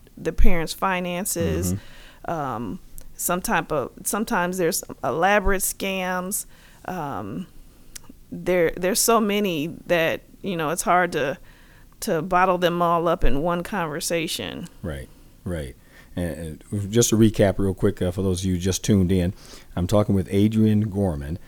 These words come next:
Speaker 2: She's the Director of Adult Protective Services out of the Allen County Prosecutor's Office here in Fort Wayne, Indiana. And, uh, she's just going over a little bit of what her job is and, uh, the areas that they cover. And, uh, we were just finishing up talking about scams, but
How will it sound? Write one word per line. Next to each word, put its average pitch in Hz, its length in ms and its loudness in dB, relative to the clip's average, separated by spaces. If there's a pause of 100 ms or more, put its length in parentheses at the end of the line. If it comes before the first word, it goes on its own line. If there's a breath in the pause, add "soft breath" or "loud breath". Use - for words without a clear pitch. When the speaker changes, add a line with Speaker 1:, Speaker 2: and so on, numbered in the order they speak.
(220 loud breath)
Speaker 2:
She's 90 280 0
the 85 60 -2
Director 92 420 0
of 87 120 -2
Adult 95 380 0
Protective 95 400 0
Services 95 520 0
out 85 120 -2
of 80 80 -4
the 82 160 -4
Allen 95 300 -2
County 87 300 -6
Prosecutor's 82 640 -6
Office 80 320 -6
here 90 160 -4
in 82 80 -6
Fort 92 180 -4
Wayne, 87 220 -4
Indiana. 80 500 -2 (580 loud breath)
And, 87 220 -4
uh, 85 80 -4
she's 95 200 -6
just 92 160 -2
going 98 220 0
over 92 160 -2
a 87 60 -4
little 95 220 -2
bit 92 160 -2
of 90 100 -4
what 95 140 -2
her 90 140 -2
job 90 420 -4
is 101 260 -4
and, 82 160 -4 (400 loud breath)
uh, 73 240 -8
the 80 180 -10
areas 98 320 2
that 92 120 -4
they 82 140 -4
cover. 90 520 -4 (440 loud breath)
And, 85 240 -4
uh, 85 80 -4
we 85 140 -2
were 82 60 -2
just 104 220 -2
finishing 101 300 -2
up 92 80 -4
talking 95 240 -2
about 90 220 -4
scams, 92 640 -2
but 170 220 -4